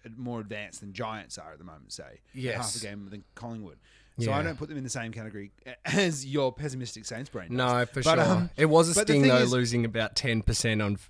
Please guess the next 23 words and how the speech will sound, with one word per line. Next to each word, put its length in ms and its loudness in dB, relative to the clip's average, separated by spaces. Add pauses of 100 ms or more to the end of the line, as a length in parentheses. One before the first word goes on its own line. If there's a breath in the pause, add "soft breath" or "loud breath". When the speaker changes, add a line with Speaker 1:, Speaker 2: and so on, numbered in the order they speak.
(140)
Speaker 2:
uh, 360 -4
our 120 -2
percentage 460 2
was, 160 -4
like, 200 -2
one 360 0
twenty-four, 640 -2
and 100 -6
now 140 -2
we're 140 -2
one 200 -2
eleven. 440 -2
Speaker 1:
Yeah. 40 -6
Speaker 2:
So 140 -4
we 80 -2
kinda 340 2
lost 300 0
nearly 360 2
two 260 -4
<laughs> 0 -
games 560 4
worth 260 0
of, 180 -6